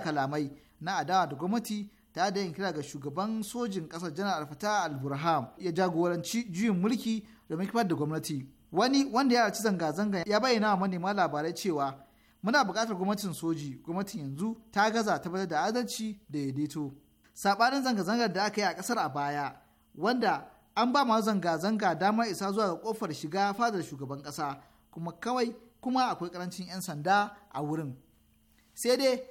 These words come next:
daga baya masu go-, nuna goyon bayan gwamnati su ma sun kira zanga-zanga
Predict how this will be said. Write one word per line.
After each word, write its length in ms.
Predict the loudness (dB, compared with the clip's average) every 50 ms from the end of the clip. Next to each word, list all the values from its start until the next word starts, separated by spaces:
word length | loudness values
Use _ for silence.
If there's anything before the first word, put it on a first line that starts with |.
| -16 -10
daga 180 | -6 -4 -2 2
baya 340 | 4 6 6 6 6 4 2 0
masu 280 | -2 -2 -2 0 -2 -4 -2 2
go-, 200 | 2 2 2 2
nuna 180 | 0 0 2 2
goyon 260 | 2 2 0 2 2
bayan 240 | 2 2 2 2 0
gwamnati 480 | 0 0 -2 -2 -4 -6 -8 -10 -12 -14 _
su 200 | -12 -8 -6 -2
ma 160 | 2 2 2
sun 200 | 2 2 -2 -4
kira 360 | -4 -2 2 4 6 6 6 6
zanga-zanga 580 | 4 0 0 0 -2 0 0 0 0 2 2